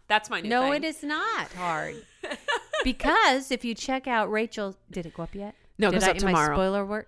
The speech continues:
Speaker 2: Oh.
Speaker 1: You're spoiling it, Mom. We did a
Speaker 2: Okay.
Speaker 1: video that's coming out tomorrow together on
Speaker 2: Yeah,
Speaker 1: my main
Speaker 2: watch it.
Speaker 1: channel. Watch
Speaker 2: It's
Speaker 1: it.
Speaker 2: tomorrow for them or tomorrow for us?
Speaker 1: Tomorrow for them, 'cause we
Speaker 2: For
Speaker 1: post
Speaker 2: them.
Speaker 1: this on Monday and I post on video
Speaker 2: Tuesday.
Speaker 1: on Tuesday.
Speaker 2: Yeah.
Speaker 1: Man, math is also hard, but
Speaker 2: Math
Speaker 1: saving the
Speaker 2: is
Speaker 1: earth
Speaker 2: hard.
Speaker 1: is not. <laughs>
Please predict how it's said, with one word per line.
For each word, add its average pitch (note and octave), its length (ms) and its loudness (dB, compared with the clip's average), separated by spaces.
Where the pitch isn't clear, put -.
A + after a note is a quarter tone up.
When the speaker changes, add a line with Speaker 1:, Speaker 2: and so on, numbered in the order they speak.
Speaker 2:
Oh. F#3 120 4
Speaker 1:
You're F#3+ 120 0
spoiling F#4+ 560 8
it, B3 120 2
Mom. C4+ 380 8
We - 100 -2
did A3 160 2
a A3 40 4
Speaker 2:
Okay. F#3+ 80 0
Speaker 1:
video F#3 260 6
that's E3+ 160 2
coming E3 260 -6
out - 120 -6
tomorrow C#3+ 260 -6
together F4 300 0
on - 80 2
Speaker 2:
Yeah, - 60 2
Speaker 1:
my F#3 80 0
main E3+ 120 -2
Speaker 2:
watch C#4 160 2
it. G3 60 0
Speaker 1:
channel. C#3+ 340 0
Watch G3 240 2
Speaker 2:
It's A#3+ 100 -4
Speaker 1:
it. B3+ 40 2
Speaker 2:
tomorrow D4 380 2
for C#4+ 140 -12
them C#4+ 320 -6
or C#4 60 -6
tomorrow A3 400 -6
for F#3 220 -8
us? - 260 -8
Speaker 1:
Tomorrow A3+ 300 4
for A3 100 -4
them, F#3 260 0
'cause G3 220 -4
we A3+ 60 2
Speaker 2:
For - 80 -2
Speaker 1:
post B3+ 180 4
Speaker 2:
them. C#4 60 8
Speaker 1:
this C4 100 2
on C4+ 140 2
Monday G3+ 220 2
and E3 80 0
I E3 40 -4
post G3+ 220 -2
on G4 80 6
video F4 100 4
Speaker 2:
Tuesday. G3+ 140 2
Speaker 1:
on F3 140 0
Tuesday. - 400 -6
Speaker 2:
Yeah. F#3 180 -10
Speaker 1:
Man, F3 240 -10
math F#3 320 -4
is F3 100 -10
also F3+ 360 -2
hard, A#3+ 320 -2
but E3+ 100 -6
Speaker 2:
Math F3+ 120 -2
Speaker 1:
saving C#4+ 240 0
the - 80 -4
Speaker 2:
is C#4+ 80 -8
Speaker 1:
earth A#3+ 180 4
Speaker 2:
hard. - 160 -8
Speaker 1:
is C4 100 -6
not. - 380 -2
<laughs> - 60 -20